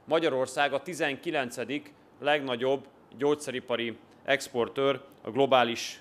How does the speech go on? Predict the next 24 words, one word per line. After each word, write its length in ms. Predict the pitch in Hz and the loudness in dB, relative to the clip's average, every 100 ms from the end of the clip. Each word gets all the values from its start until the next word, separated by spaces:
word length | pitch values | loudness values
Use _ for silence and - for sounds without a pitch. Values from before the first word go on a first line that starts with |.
| - | -8
összehasonlításban, 1120 | 135 143 127 131 143 147 147 156 143 190 190 - - - - - | -6 -2 -2 -2 -4 -6 -2 -2 0 -4 -4 -16 -20 -20 -20 -4
amelyben 480 | 143 156 143 139 143 | 0 2 2 2 -4
a 100 | 139 | 2
teva 360 | 170 135 127 - - - - | 2 4 0 -2 -20 -20 -6
önmaga 420 | 147 147 135 127 | -4 0 2 2
is 180 | 123 120 | 0 0
rendkívül 420 | 135 135 123 120 | -2 -2 -4 -4
komoly 260 | 131 131 123 | -2 -2 -2
szerepet 420 | 139 127 131 120 | 0 -2 -2 -2
játszik, 380 | 123 131 175 160 | -2 -2 -4 -8
hiszen 280 | 151 139 | -10 -10
a 40 | 131 | -2
magyarországi 840 | 156 160 135 131 - 127 120 123 113 | 0 2 0 -2 -2 -4 -4 -8 -4
vállalatok 500 | 139 139 127 123 113 | 0 2 0 -4 -8
közül 280 | 151 143 139 | -8 -4 -4
a 40 | |
huszonötödik 840 | 131 147 139 120 131 131 113 127 - - - | -4 -6 -8 -6 -8 -8 -8 -10 -12 -20 -10
legnagyobb 580 | 131 135 120 117 123 110 | -2 -2 -2 -2 -2 -2
export 400 | 131 - 123 110 | -4 -4 -6 -4
teljesítménnyel 880 | 127 120 117 113 113 107 120 131 127 - - - | -2 -2 -6 -12 -10 -6 -2 -2 -4 -16 -20 -6
a 200 | 113 107 104 - | 0 0 -2 -2
teva 400 | 131 120 113 110 - - - | 0 2 2 0 -18 -20 -4
rendelkezik, 720 | 123 127 143 139 156 190 - - - - - | -2 2 0 2 -2 -4 -10 -20 -20 -20 -12
és 440 | - 127 123 - | -2 -2 -2 -6